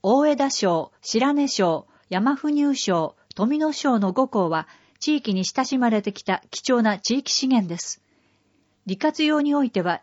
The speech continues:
地域の振興に資する活用を基本に、地区の意向調査、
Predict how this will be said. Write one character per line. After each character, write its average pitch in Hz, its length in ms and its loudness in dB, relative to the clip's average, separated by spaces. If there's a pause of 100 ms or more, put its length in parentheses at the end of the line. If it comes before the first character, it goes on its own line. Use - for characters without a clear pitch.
地 320 160 -2
域 254 160 -4
の 202 120 0
振 233 220 -2
興 277 200 0
に 254 120 0
資 233 140 -2
す 294 160 -4
る 240 100 -4
活 214 280 -2
用 214 260 4
を 196 80 0
基 196 160 -2
本 208 260 0
に、 202 220 -2 (500)
地 - 120 -6
区 302 140 0
の 233 140 2
意 196 120 -2
向 302 220 0
調 262 240 0
査、 - 280 -4